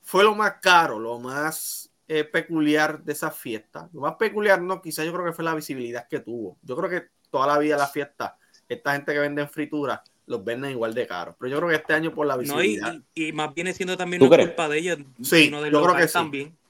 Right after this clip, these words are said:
Speaker 1: Yo, yo creo que
Speaker 2: Ellos
Speaker 1: toda
Speaker 2: se
Speaker 1: la
Speaker 2: sienten
Speaker 1: vida
Speaker 2: obligados.
Speaker 1: Y ahora más, yo creo que toda la vida han cobrado igual de caros, pero ahora más con lo que ha
Speaker 3: Es que el
Speaker 1: sucedido de
Speaker 3: año pasado yo
Speaker 1: pandemia,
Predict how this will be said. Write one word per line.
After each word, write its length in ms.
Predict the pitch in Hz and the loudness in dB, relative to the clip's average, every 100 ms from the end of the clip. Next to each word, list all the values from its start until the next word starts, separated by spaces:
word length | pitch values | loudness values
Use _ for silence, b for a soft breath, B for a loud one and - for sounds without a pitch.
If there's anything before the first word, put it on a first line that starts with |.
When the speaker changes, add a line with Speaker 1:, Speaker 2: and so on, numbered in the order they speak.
| _ - | _ 0
Speaker 1:
Yo, 180 | 151 160 | 2 2
yo 160 | 170 | 2
creo 120 | 220 233 | 4 4
que 60 | |
Speaker 2:
Ellos 80 | 214 | 6
Speaker 1:
toda 140 | 190 196 | 8 8
Speaker 2:
se 60 | |
Speaker 1:
la 80 | 196 | 8
Speaker 2:
sienten 140 | 202 190 | 6 4
Speaker 1:
vida 100 | 175 | 4
Speaker 2:
obligados. 480 | 165 165 135 156 170 - _ _ _ _ _ | 4 0 -2 -4 -8 -16 _ _ _ _ _
Speaker 1:
Y 80 | 160 | 0
ahora 180 | 151 202 | 4 4
más, 200 | 208 202 - | 4 0 -6
yo 140 | 180 165 | -2 0
creo 120 | 202 | 0
que 20 | 202 | 0
toda 120 | 185 | 2
la 60 | |
vida 120 | 185 190 | 2 0
han 80 | |
cobrado 300 | 180 170 175 | 0 2 2
igual 180 | 175 165 | 2 0
de 100 | 175 | -2
caros, 280 | 160 156 165 | 0 -2 -2
pero 140 | 175 147 | 0 0
ahora 180 | 151 | 2
más 200 | 147 147 | 0 -4
con 160 | - 147 | -6 -10
lo 100 | 131 | -8
que 80 | 131 | -10
ha 20 | |
Speaker 3:
Es 60 | - | -10
que 60 | |
el 40 | - | -2
Speaker 1:
sucedido 220 | - 107 | 2 4
de 60 | 92 | 4
Speaker 3:
año 140 | 110 | 2
pasado 340 | 120 127 123 | 2 6 8
yo 120 | 120 123 | 10 8
Speaker 1:
pandemia, 200 | 143 | 6